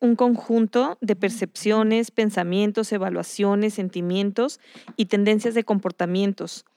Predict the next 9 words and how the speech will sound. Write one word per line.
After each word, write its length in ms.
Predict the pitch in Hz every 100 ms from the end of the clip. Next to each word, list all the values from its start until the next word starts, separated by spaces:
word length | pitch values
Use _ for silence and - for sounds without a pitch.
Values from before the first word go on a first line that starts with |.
| - -
dirigidos 540 | - 196 185 220 220 214
hacia 240 | 202 190
uno 200 | 180 185
mismo, 520 | 196 226 233 226 226 - _ _
hacia 220 | 180 185
nuestra 240 | 180 180 185
manera 340 | 185 190 214
de 120 | 208
ser 420 | - 214 226 262